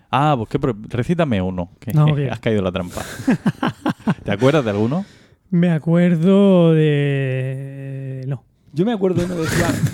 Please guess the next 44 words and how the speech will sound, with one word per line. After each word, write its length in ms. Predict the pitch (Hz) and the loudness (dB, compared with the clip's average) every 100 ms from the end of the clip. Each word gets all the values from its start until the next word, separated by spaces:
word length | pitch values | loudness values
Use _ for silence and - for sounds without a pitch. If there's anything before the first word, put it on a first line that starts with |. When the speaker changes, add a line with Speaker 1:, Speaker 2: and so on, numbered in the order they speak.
| 226 | 0
Speaker 2:
<laughs> 80 | 170 | 0
Speaker 3:
"Marinelito 880 | 175 180 180 175 147 147 190 247 233 | -2 -2 -2 -6 -10 -8 -8 -4 -2
delgado, 500 | 208 175 175 185 185 | -2 -6 -6 -4 -4
Luis 240 | 165 180 160 | -4 -6 -4
Gonzaga 440 | 170 175 156 180 | -6 -4 -8 -8
de 60 | 151 | -8
la 60 | |
Mar, 220 | 147 151 143 | -8 -8 -10
qué 120 | 196 | -8
fresco 420 | 202 202 - 165 | -6 -6 -6 -6
era 120 | 160 151 | -6 -6
tu 100 | 147 | -8
pescado 460 | 143 - 160 160 | -10 -10 -8 -6
acabado 440 | 147 143 147 156 139 | -6 -4 -4 -2 -4
de 120 | 135 | -6
pescar". 460 | 131 120 - 135 - | -8 -14 -16 -18 -16
Era 180 | - 170 | -10 -8
de 140 | 185 160 | -8 -8
Alberti. 440 | 143 185 - - - _ _ _ _ - _ _ _ _ - | -10 -14 -14 -20 -20 _ _ _ _ -20 _ _ _ _ -8
Speaker 1:
Pues, 840 | 107 101 95 95 92 87 90 - - - | -4 -2 -4 -4 -4 -4 -12 -18 -16 -10
pues 120 | 92 | 0
Speaker 2:
¿Cómo 160 | 190 220 | 2 4
odiaba, 520 | 185 185 185 185 151 - | 4 4 2 0 -4 -2
eh, 240 | 180 165 | 0 0
Enrique 180 | 156 165 | -2 0
González 240 | 180 180 165 | 0 0 0
Simitiel 340 | 165 143 156 | 0 0 0
a 40 | |
Alberti? 480 | 147 127 131 - 156 _ 147 123 - - | 0 -2 -4 -8 -14 _ -16 -16 -14 -4
Me 80 | 175 | -2
Speaker 3:
Y 20 | |
Speaker 2:
parece 200 | 165 - | 0 2
Speaker 3:
con 80 | 180 | 2
Speaker 2:
que 60 | |
estaba, 200 | 170 202 | 2 2
Speaker 3:
razón. 220 | 175 175 247 | 2 2 0
Speaker 2:
<laughs> 120 | - | 0
que 60 | |
estaba, 360 | 202 180 170 170 - - - | -2 0 0 -2 -8 -16 -14
Speaker 3:
<laughs> 260 | - 170 | -8 -8
Speaker 2:
que 180 | - 190 | 0 0
estaba 260 | 165 196 180 | 2 2 4
completamente 800 | 170 165 175 175 165 175 180 | 4 2 0 2 2 2 2
sobrevalorado. 720 | 160 165 147 139 131 143 127 | 2 2 2 2 2 0 -2